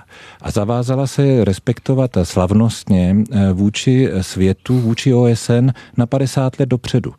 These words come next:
A teď vidíme, že se Čína v prvního sedmý rozhodla zavést státní bezpečnost, zákon o státní bezpečnosti pro Hongkong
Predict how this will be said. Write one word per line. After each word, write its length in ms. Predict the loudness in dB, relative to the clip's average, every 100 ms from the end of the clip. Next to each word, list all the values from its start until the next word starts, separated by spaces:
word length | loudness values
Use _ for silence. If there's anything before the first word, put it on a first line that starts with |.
| -20 -20 -20 -12
A 120 | -8
teď 240 | -4 -4 -2
vidíme, 440 | -2 2 2 2
že 160 | 2 0
se 320 | 0 -2 -2
Čína 380 | -2 0 2 2
v 60 |
prvního 460 | -2 -2 2 2 2
sedmý 360 | 0 2 2 2
rozhodla 640 | 2 0 0 0 0 0 -2
zavést 520 | -2 0 0 -2 -12 -16
státní 720 | -6 -2 -2 -2 0 0 -2 -8 -14 -12
bezpečnost, 840 | -8 -6 -4 -6 0 0 0 0
zákon 540 | -2 0 -2 -2 0 0
o 40 | -2
státní 360 | -2 0 2
bezpečnosti 600 | 0 -2 -4 -2 -2 -2
pro 160 | -2 2
Hongkong 420 | 2 2 0 0